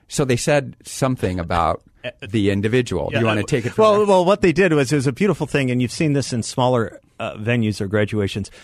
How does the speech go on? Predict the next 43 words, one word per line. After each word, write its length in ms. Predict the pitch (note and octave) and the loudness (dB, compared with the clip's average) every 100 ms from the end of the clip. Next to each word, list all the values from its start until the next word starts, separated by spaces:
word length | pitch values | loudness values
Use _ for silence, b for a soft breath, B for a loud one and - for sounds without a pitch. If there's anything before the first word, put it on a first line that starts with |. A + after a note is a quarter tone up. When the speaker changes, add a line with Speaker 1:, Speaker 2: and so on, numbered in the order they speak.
| B | B
Speaker 2:
but 140 | - B2+ | -2 -2
they 80 | |
said 240 | B2 E3+ - | 0 0 0
something 240 | D#3 C3+ | -2 0
about 180 | B2 B2 | 2 0
the 80 | A2+ | 0
family, 640 | - C3+ C3 A2 C#2+ - _ _ - | -2 2 2 0 -4 -12 _ _ -12
the 80 | G#2+ | -6
families 500 | - B2+ A#2+ A2 G#2+ | 0 0 2 0 0
of 100 | G2+ | 0
everyone 340 | G#2+ G#2+ G#2 | 0 0 0
on 200 | G2 F#2 | 0 -2
stage. 560 | - - G#2+ A2 A#2+ - b b | -4 -2 0 0 -4 -14 b b
And 140 | - A#2 | -6 -4
he 80 | A2+ | -4
said, 240 | - A#2 | -4 -4
"And 160 | A2 G#2+ | -4 -4
we 140 | A#2+ | -2
have 340 | B2 B2 A#2+ | 2 2 2
a 340 | G#2+ G#2+ C3 D3+ - _ b b b b b b _ | 2 2 0 -2 -12 _ b b b b b b _
Speaker 1:
Uh, 140 | - G#2+ B2 | -6 -4 -4
we 240 | A#2 D3+ | -2 0
have, 360 | D3+ C#3 A#2+ G#2 | 2 0 -2 0
Speaker 2:
we 100 | D3 | 2
have 100 | C#3 | 2
Speaker 1:
uh, 40 | |
Speaker 2:
a 20 | |
graduate 500 | B2+ D3+ E3 - F#3 | 2 4 4 4 0
whose 220 | A#2+ C#3 - | 2 0 2
dad 480 | C3+ B2+ C3 D3+ - _ _ - | 2 4 4 2 -4 _ _ -16
Speaker 1:
who, 160 | A2 | -8
whose 320 | A#2 B2+ G2 | 0 0 0
dad 240 | A2+ A#2+ C#3 | 0 2 2
has 120 | A#2 | 0
been 140 | A2 | -2
arrested 840 | G#2+ G2 C3+ E3 - F#2+ F#2 A2 A2+ b b b | 0 0 0 0 -2 0 0 0 -8 b b b
by 380 | F#2+ G#2+ G2+ G#2 | -2 2 2 2
the 140 | F#2 | -2
Phoenix 400 | - C#3 D3 - | 0 0 0 -2
Police 360 | - A#2+ B2+ - | -2 0 0 0
Department 680 | G#2 A2 F#2 F2+ G2 G2 - _ b b b b _ _ | -4 0 0 2 0 -2 -6 _ b b b b _ _
five 480 | - - A#2+ C3+ B2+ | -12 0 2 2 0
times." 600 | - C3 G#2 D2 D#2+ - | 0 2 2 -2 -6 -10